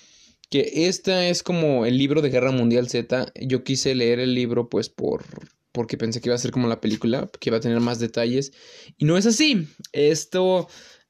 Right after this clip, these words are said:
esto es como un tipo de, literalmente tomaron lo del libro, le dieron la vuelta y lo publicaron.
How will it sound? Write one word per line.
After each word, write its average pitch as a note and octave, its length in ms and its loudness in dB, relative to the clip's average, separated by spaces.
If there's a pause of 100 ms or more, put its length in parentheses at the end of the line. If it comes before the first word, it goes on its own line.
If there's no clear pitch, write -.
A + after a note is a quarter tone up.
esto F3+ 380 -2
es F3 180 -4
como E3+ 260 0
un D3+ 220 0
tipo D#3+ 400 0
de, A#2 880 2 (240)
literalmente C#3 760 0
tomaron C#3+ 380 2
lo C#3 80 2
del B2 200 2
libro, C3 280 2
le B2+ 100 2
dieron B2+ 240 2
la A#2 120 -2
vuelta B2+ 420 2
y B2 60 2
lo A2 140 0
publicaron. C#3 720 -2